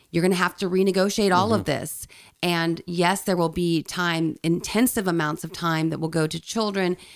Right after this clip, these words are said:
Speaker 1: and to ex-, external family members, or extended family members, I should say. That's also a reality. But at the same time, keeping that marriage and the marital hierarchy, marital subsystem h-, at the top of the hierarchy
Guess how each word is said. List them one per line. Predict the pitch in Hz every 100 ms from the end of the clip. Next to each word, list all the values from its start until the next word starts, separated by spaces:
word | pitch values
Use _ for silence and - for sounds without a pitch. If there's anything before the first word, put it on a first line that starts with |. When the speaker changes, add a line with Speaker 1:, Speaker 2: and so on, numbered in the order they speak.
| -
Speaker 1:
and | 185
to | 190
ex-, | 196 - - -
external | 180 - 214 277
family | 233 185 170 170
members, | 160 160 180 185 - -
or | 190 170 151 156
extended | 170 - 262 240 196
family | 170 160
members, | 151 151 151
I |
should | 151 160
say. | - 151 156 - - - - - _
That's | - 185 190 208
also | 202 240 233
a | 190
reality. | 185 160 160 165
But | 175 170 240 240
at |
the | 220
same | 214 196 190
time, | 185 165 156 151 160 -
keeping | - 185 185 185
that | 165
marriage | 156 165 160 160 156 - -
and | 165 156 156
the | - 165 156
marital | 160 156 160
hierarchy, | 160 160 151 151 151 165 151 147 _ _ - -
marital | 185 160
subsystem | - 175 170 - 147 147
h-, | -
at | 151 160
the |
top | - 151
of | 160
the |
hierarchy | 151 143 147 147 147